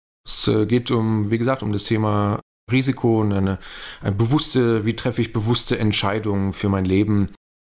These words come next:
Und ja, erfolgreich im Sinne, was bedeutet Erfolg für jeden Einzelnen?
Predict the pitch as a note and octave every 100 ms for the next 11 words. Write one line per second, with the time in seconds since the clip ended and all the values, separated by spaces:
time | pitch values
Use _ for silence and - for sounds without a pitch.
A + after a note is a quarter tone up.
0 | - G#2 G2+ G2 _ _ - G#2 - G#2
1 | - B2 C3 B2 A2+ - - - _ _
2 | A2 G#2 A2+ A2+ G#2+ - - - - G#2
3 | - G#2+ G#2+ G#2+ F#2 - B2 D3 - _
4 | - - G#2 G#2 G#2 G#2 A#2 G#2+ G2+